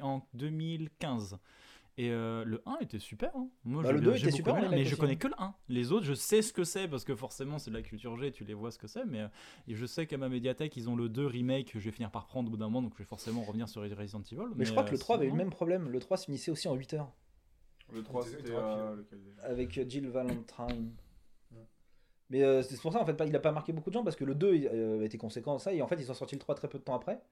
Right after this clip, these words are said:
Speaker 2: Et ça avait
Speaker 3: Mm.
Speaker 2: la gueule d'un D L C du deux, et là, c'est apparemment le, bah, le village, c'est là pareil, c'est qu'ils ont sorti le sept qui était assez grand, assez cool, avec plein de zones, et ils ont sorti, genre, le, le village, genre, un an et demi plus tard, qui a
Speaker 3: Ouais.
Speaker 2: une tronche de D L C, parce qu'en plus, c'est le même héros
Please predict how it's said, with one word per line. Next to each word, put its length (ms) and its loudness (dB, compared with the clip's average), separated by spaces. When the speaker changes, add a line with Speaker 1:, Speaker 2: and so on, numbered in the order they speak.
Speaker 2:
Et 140 4
ça 140 6
avait 100 6
Speaker 3:
Mm. 40 6
Speaker 2:
la 60 8
gueule 180 6
d'un 120 4
D 80 6
L 120 10
C 120 0
du 140 -4
deux, 160 4
et 80 6
là, 80 4
c'est 120 -2
apparemment 300 -2
le, 220 0
bah, 100 2
le 60 0
village, 400 -2
c'est 80 -4
là 40 -2
pareil, 240 0
c'est 180 -6
qu'ils 180 -8
ont 40 -2
sorti 220 -6
le 40 -4
sept 180 0
qui 80 -6
était 100 -4
assez 180 -4
grand, 300 0
assez 220 -4
cool, 240 -2
avec 140 -4
plein 140 0
de 60 0
zones, 180 4
et 80 0
ils 120 -2
ont 40 -4
sorti, 340 -4
genre, 160 0
le, 220 0
le 100 0
village, 300 2
genre, 160 -2
un 80 -2
an 80 0
et 40 -2
demi 120 -2
plus 140 -10
tard, 260 -2
qui 80 4
a 20 8
Speaker 3:
Ouais. 20 8
Speaker 2:
une 80 6
tronche 300 0
de 80 4
D 120 6
L 120 6
C, 140 2
parce 100 0
qu'en 80 -4
plus, 120 -6
c'est 100 -6
le 60 0
même 140 0
héros 280 0